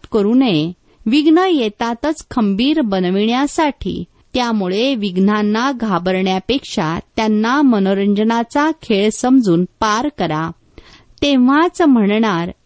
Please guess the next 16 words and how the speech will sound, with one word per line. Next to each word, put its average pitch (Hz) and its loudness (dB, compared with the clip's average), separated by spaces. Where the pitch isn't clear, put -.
निर्विघ्न 240 2
विजयी. 190 2
जर 233 0
सर्व 285 -4
शक्तिमान 233 -2
बाबांची 190 -2
सोबत 202 -2
आहे, 226 -4
तर 339 2
घाबरण्याचे 269 -2
काहीच 214 -4
कारण 277 0
नाही. 165 -2
फक्त - -2
बाबांची 240 0
आठवण 202 -2